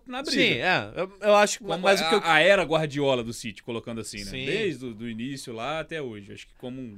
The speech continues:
Speaker 2: Mas o que eu queria
Speaker 1: todo.
Speaker 2: pontuar é, é pegando a, a fala do Guardiola ontem na coletiva, não sei se vocês viram, mas o Guardiola fala assim, "Ah, meu legado", ele até dá uma emocionada, ele fica com o olho cheio d'água, assim, e ele fala:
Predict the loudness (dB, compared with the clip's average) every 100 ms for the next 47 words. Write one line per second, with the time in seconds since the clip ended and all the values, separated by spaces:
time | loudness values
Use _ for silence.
0 | -8 2 2 2 2 4 2 0 0 4
1 | 4 0 -4 -2 -2 0 2 4 6 6
2 | 4 2 2 2 2 0 0 0 0 0
3 | -2 -2 -2 -2 -2 -4 -6 -10 -10 -8
4 | -8 -6 -6 -6 -10 -12 -10 -10 -10 -10
5 | -8 -8 -10 -8 -6 -4 -6 -6 -6 -8
6 | -8 -14 -20 _ _ _ _ _ -8 -6
7 | 0 2 2 2 2 2 0 0 0 0
8 | -2 2 2 2 -2 -2 -2 0 -2 -4
9 | -2 -2 -2 -4 -4 -2 -2 -4 -8 -10
10 | -8 -8 -8 -6 -6 -6